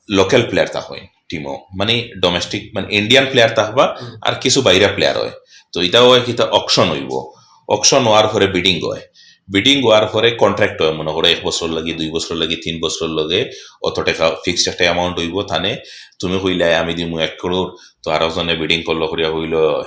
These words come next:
Speaker 1: হে দেড় কোটি দিব, তিন বছর লাগে কন্ট্রাক্ট হইয়া খেলবা। কিন্তু ইট-, ইটার একটা শেয়ার আবার ও যে ফুটবল গ্রুপ যেটা আছে আর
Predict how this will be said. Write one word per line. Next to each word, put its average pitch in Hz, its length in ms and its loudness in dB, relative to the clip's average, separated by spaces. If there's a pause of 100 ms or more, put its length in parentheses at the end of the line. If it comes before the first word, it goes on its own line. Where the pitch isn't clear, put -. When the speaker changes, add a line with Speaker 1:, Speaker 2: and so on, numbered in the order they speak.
Speaker 1:
হে 78 80 -2
দেড় 78 200 0
কোটি 82 300 -4
দিব, 95 300 -2 (360)
তিন 85 160 -4
বছর 82 240 -4
লাগে 82 160 0
কন্ট্রাক্ট 76 440 -6
হইয়া 73 220 -2
খেলবা। 55 500 -8 (400)
কিন্তু 101 280 -6
ইট-, 113 300 -6
ইটার 139 240 6
একটা 127 160 2
শেয়ার 107 460 4
আবার 90 260 4 (120)
ও 98 160 4
যে 90 340 4 (120)
ফুটবল 92 320 0
গ্রুপ 92 260 -2
যেটা 78 200 0
আছে 76 200 -2
আর 73 100 -2